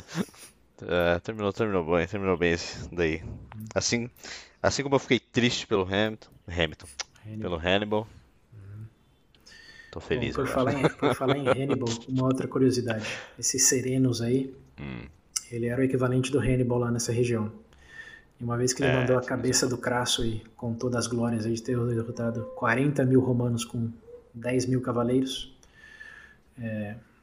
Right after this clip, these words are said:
Speaker 2: a
Speaker 1: Hum.
Speaker 2: recompensa dele foi execução. O rei da Parta
Speaker 1: What?
Speaker 2: mandou matar ele,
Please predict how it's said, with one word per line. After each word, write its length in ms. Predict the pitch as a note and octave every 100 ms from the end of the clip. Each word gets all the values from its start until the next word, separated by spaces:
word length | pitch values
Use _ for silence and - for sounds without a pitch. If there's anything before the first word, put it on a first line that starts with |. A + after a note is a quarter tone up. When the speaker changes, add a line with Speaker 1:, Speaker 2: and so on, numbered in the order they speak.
| -
Speaker 2:
a 40 | A2
Speaker 1:
Hum. 40 |
Speaker 2:
recompensa 640 | A#2+ C3 C3 C3 B2+ B2+
dele 260 | A#2+ B2+ C3
foi 400 | - B2+ C3 - - - _ _ _ _ _ _ _ _ _ -
execução. 560 | B2+ C3 B2 - G#2+ - _ _ _ _ _ _ _ _ _ - _ _
O 100 | B2+
rei 240 | G#2 C3+
da 120 | C#3 C3
Parta 400 | - C3 C3 C#3
Speaker 1:
What? 400 | F4 F#4+ - -
Speaker 2:
mandou 220 | B2+ B2+
matar 360 | C3 B2+ B2+ A#2
ele, 240 | A2+ A#2